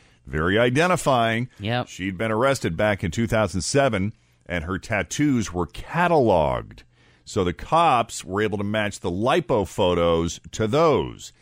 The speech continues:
Speaker 1: And she was just arrested for felony credit card fraud.
Speaker 2: <laughs> That's funny. It is fascinating what people choose to use that stolen available credit for.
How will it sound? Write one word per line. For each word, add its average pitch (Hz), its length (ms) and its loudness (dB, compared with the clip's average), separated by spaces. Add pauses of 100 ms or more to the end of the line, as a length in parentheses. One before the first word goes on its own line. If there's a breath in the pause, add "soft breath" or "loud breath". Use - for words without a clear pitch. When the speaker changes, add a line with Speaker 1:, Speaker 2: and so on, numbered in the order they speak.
(340 soft breath)
Speaker 1:
And 82 360 -2
she 101 160 -4
was 87 160 -2
just - 220 -6
arrested 110 400 -2
for 87 120 -8
felony 101 360 -2
credit 120 320 -6
card 76 280 -2
fraud. 65 460 -4 (320 loud breath)
Speaker 2:
<laughs> - 80 -10 (800 loud breath)
That's - 280 -4
funny. 113 340 -8 (260 loud breath)
It 220 120 0
is 247 160 0
fascinating 160 540 -2
what 123 180 -4
people 135 480 -2 (220 loud breath)
choose 202 600 2
to - 140 0
use 160 580 2
that 127 380 -2
stolen 143 500 -2
available 120 480 -2
credit 101 340 -4
for. 87 360 -4